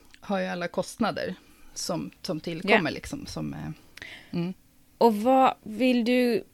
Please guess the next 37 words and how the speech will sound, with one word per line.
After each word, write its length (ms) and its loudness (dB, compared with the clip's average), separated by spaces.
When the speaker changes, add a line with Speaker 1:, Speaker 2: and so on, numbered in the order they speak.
Speaker 2:
eh, 260 2
berätta 540 4
vad 160 2
du 100 2
har 120 2
betalat 540 -2
för 140 2
lektör 640 0
och 80 -4
för 100 -4
redaktör, 680 -2
korrektur, 800 -6
inlaga, 560 -6
framsida 880 -10
Speaker 1:
Mm. 280 6
Speaker 2:
också? 260 -2
Speaker 1:
Eh, 380 2
omslaget 600 4
är 60 2
väldigt 300 0
enkelt 400 -4
i 20 -4
alla 140 -6
fall, 160 -2
för 140 -6
det 100 4
var, 240 0
det 100 0
var 160 0
bara 120 -4
tiotusen 760 -2
Speaker 2:
Mm. 200 2
Speaker 1:
rakt 380 0
av. 200 -2
Speaker 2:
Japp. 180 -4
Speaker 1:
Ehm, 500 0
s-, 220 -8